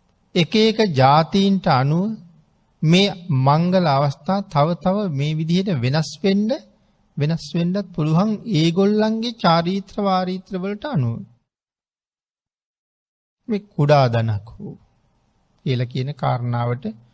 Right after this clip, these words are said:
මංගල අවස්ථාවේ දෙන දානය. එතකොට මහ දනක් හෝ කියලා කියහම ඒ කාරණාව පැහැදිලි කරනවා.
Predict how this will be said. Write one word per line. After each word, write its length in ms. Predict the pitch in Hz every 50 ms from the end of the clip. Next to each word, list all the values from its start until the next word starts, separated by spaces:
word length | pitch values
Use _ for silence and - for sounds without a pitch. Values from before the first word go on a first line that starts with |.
| _ _ _ _ _ _ -
මංගල 540 | 131 131 143 160 165 170 180 175 175 175 170
අවස්ථාවේ 760 | 156 127 127 135 131 - - - 135 127 127 123 123 135 139
දෙන 200 | 120 120 117 123 120
දානය. 380 | 117 113 - - - - 233 233 190 - _ _ _ _ _ _ _ _ _ _ _ _ _ _ _ _ _ _ _ _ _ _ _ _ _ _ _ _ _ _ _ _ _ _ _ -
එතකොට 220 | 226 233 240 226 196
මහ 260 | 156 156 175 165 190 226
දනක් 400 | 247 226 233 233 233 240 233 233 -
හෝ 220 | - - 190 196 190
කියලා 300 | 185 - 196 190 185 185
කියහම 400 | 180 - 175 165 160 175 202 226 233 220 220 - _ _ _ _ _ _ _ _ _ _ _ _ _ _ -
ඒ 140 | 170 170 170
කාරණාව 520 | - 190 170 175 165 180 175 156 151 143
පැහැදිලි 440 | 143 147 151 123 127 135 131 139 139
කරනවා. 480 | - - 123 110 110 113 110 113 160